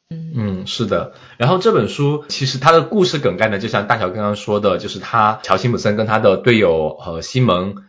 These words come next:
Speaker 2: 呃，就 Simon 去山里面爬山的时候，后面就是两个人有一些，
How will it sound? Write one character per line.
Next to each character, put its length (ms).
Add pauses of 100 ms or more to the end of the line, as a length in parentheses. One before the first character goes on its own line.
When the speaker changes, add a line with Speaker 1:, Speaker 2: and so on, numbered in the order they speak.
Speaker 2:
呃， 140
就 100
Simon 400
去 420
山 240
里 60
面 180
爬 220
山 240
的 100
时 180
候， 320 (100)
后 200
面 280
就 100
是 280 (220)
两 220
个 100
人 420
有 220
一 60
些， 500